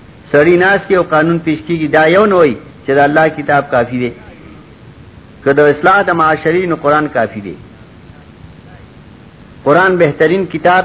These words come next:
دی. په دې کې د دنیا اصلاح شته. په دې کې هغه رسمونه چې په هغې سره معاشره تنګېږي، د هغې رد شته. د عربو یو رسم و چې کله به یو سړي ښځې ته خور ووایي، نو هغه به پې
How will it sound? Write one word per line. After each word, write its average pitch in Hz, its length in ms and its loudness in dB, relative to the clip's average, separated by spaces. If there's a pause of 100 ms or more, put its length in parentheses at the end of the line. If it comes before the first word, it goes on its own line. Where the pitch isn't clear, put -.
دی. 170 140 -2 (420)
په 139 120 -2
دې 185 220 2
کې 147 200 -2 (380)
د 127 60 -8 (120)
دنیا 165 280 0
اصلاح 151 360 0
شته. 156 280 -4 (1080)
په 139 100 0
دې 180 200 2
کې 180 180 -2 (140)
هغه 185 220 2
رسمونه 165 480 -2 (400)
چې - 120 -8
په 147 100 0
هغې 165 340 0
سره 151 140 0
معاشره 143 440 0
تنګېږي، 170 580 -2 (100)
د 127 60 -2
هغې 135 240 2
رد 143 200 -2
شته. 143 240 -4 (1120)
د 127 60 0
عربو 175 380 2
یو 165 160 4
رسم 175 360 0
و 143 140 -2 (920)
چې 143 140 -4
کله 190 280 2
به 170 100 4
یو 160 160 4
سړي 165 280 0
ښځې 180 300 -4
ته 147 120 -2
خور 180 260 0
ووایي، 190 240 2
نو 143 100 0
هغه 143 220 2
به 139 120 -4
پې 123 140 -4